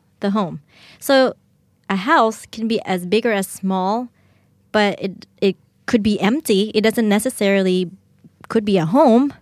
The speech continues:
So just like the story, um, a small hut, a small house could be filled with love, and which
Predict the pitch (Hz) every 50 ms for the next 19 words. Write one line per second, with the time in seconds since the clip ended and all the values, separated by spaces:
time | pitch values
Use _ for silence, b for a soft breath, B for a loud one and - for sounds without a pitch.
0 | _ _ _ b b b b b b b b - 247 240 233 226 226 190 - _
1 | - - - - - 240 240 - - 254 220 - - 214 196 185 - - - -
2 | - 226 233 226 208 190 170 165 165 165 170 175 - b b b b b b -
3 | - 202 202 196 190 185 180 180 175 170 160 - _ _ _ _ _ _ _ _
4 | - 208 190 - - 240 269 320 349 - - 185 185 - - - - _ _ _
5 | _ _ _ _ - 196 202 - - - - 220 214 220 240 269 262 226 190 165
6 | 165 190 208 - _ b b b b b b b b b b - - 226 185 190
7 | 214 214 208 202 196 185 185 185 190 170 - _ _ _ _ _ - - 214 208
8 | 208 208 - 214 208 - 190 180 170 156 156 160 - - - 185 180 175 156 151
9 | _ - - 208 214 - - -